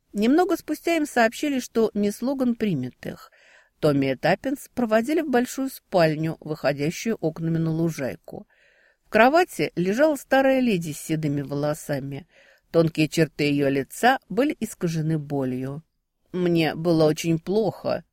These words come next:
произнесла она слабым голосом. «Я не могу много говорить, но Эллен сказала, что вы детективы. Значит, Лоис приходила с вами посоветоваться?»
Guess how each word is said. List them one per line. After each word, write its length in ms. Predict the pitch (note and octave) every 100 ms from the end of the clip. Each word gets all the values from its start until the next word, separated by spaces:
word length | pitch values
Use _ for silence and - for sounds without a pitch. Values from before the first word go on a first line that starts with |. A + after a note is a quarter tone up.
| _
произнесла 580 | - D#3 C#3+ D3 - D3
она 180 | C3+ C3+
слабым 480 | - C#3+ C#3+ C#3
голосом. 600 | C3+ C#3 C#3+ - D3+ D#3 - _ _ _ _
«Я 240 | F3 D#3
не 100 | D3+
могу 380 | D#3+ D#3+ E3+ A#3
много 340 | D#3 C#3 C3 C3+
говорить, 680 | C3 C#3 C3+ C3+ C3 - -
но 240 | E3+ E3 -
Эллен 300 | G#3 F#3+ F3
сказала, 520 | - D#3+ E3 E3+ D#3
что 180 | - D#3
вы 120 | D#3+
детективы. 880 | C#3+ - C#3+ - - F#3 A#2+ A2+ - _ _ -
Значит, 600 | D#3 D3+ C3 - E3+ -
Лоис 340 | E3+ E3 D#3 -
приходила 560 | D#3 D3+ D3 D#3 D#3+
с 100 | D3+
вами 240 | D#3+ D#3+ C#3+
посоветоваться?» 1120 | - - D3 C#3+ A3+ - E3+ B2+ - C3+ D3+